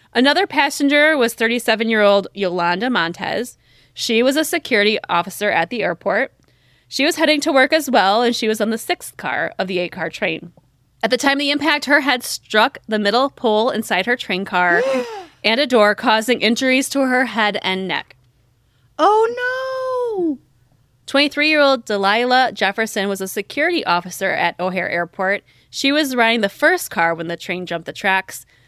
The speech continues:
Speaker 1: Delilah was about to get off the train when the first car she was in catapulted forward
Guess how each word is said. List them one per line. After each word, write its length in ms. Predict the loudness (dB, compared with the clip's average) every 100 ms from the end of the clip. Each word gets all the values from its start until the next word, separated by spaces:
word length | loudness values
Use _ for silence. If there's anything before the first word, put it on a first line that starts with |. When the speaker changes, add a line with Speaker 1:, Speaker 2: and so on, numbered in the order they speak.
| _ _ -6
Speaker 1:
Delilah 460 | 0 2 4 4
was 140 | 2 2
about 280 | 0 0 -2
to 80 | -2
get 60 |
off 120 | -2 -2
the 80 |
train 460 | -8 -2 0 0 -4 -6
when 140 | -6
the 80 | -6
first 420 | -4 -2 -2 -4
car 560 | -2 2 2 2 -2 -6 _ _
she 260 | -8 -4 2
was 200 | 2 4
in 220 | 0 0
catapulted 680 | -2 -2 -2 -2 -4 -4 -6
forward 540 | -2 0 2 0 -2